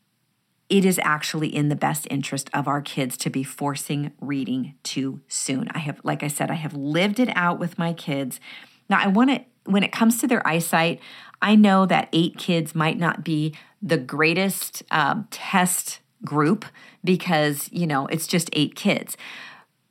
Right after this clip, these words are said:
But I wanna share this with you because I think it's important. I can't say whether it's absolutely true or not, but I can say that, that, that the theory has proven true with our children. My husband is nearsighted,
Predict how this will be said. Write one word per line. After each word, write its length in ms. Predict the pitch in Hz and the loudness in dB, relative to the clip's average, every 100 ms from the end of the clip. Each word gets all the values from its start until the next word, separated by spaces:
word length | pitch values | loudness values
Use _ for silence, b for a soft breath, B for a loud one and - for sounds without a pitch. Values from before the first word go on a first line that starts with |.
| _ _ _ _ _ - | _ _ _ _ _ -2
But 160 | 220 202 | 2 4
I 100 | 202 | 6
wanna 240 | 220 240 | 6 6
share 300 | 233 190 185 | 6 2 2
this 180 | 175 - | 0 -4
with 140 | 147 | -4
you 80 | 143 | -4
because 260 | 139 160 160 | -4 -4 -2
I 80 | |
think 300 | 156 160 165 | -2 0 -2
it's 160 | 202 - | -2 0
important. 600 | 190 - 135 - 220 240 - _ _ _ _ - | 0 0 -4 2 2 2 -6 _ _ _ _ -8
I 120 | - 165 | -2 -2
can't 340 | - 170 - | 0 -2 0
say 380 | - 175 175 220 | 0 2 2 4
whether 260 | 190 175 | 2 2
it's 140 | 170 165 - | 0 0 0
absolutely 580 | 151 156 180 165 165 | 0 0 -4 -2 -2
true 300 | 165 - 175 | -2 0 0
or 100 | 156 | 2
not, 400 | 147 147 180 - - b b b - | 0 0 0 -2 -14 b b b 0
but 120 | 175 | 2
I 140 | 165 | 2
can 180 | 175 190 | 2 0
say 360 | 175 185 180 175 | 2 2 2 4
that, 300 | 160 147 156 | 4 2 2
that, 280 | 156 - - | 0 0 0
that 200 | 156 147 | 0 2
the 80 | 160 | -2
theory 540 | - 247 277 208 151 | 0 4 4 4 2
has 320 | 156 151 151 | 0 0 0
proven 420 | - - 151 147 143 | -2 -2 0 0 -2
true 300 | - 156 143 | 0 0 2
with 240 | 143 143 | 0 -2
our 160 | - 127 | -4 -4
children. 480 | - 156 139 127 - B B - | -2 -4 -2 -4 -6 B B -2
My 140 | 180 | 0
husband 720 | 220 226 220 214 151 135 151 B B B B - | 0 2 0 0 -2 -2 -2 B B B B 0
is 300 | 165 160 147 | 2 4 2
nearsighted, 640 | 156 139 - - - - | 0 0 -2 -4 -6 -12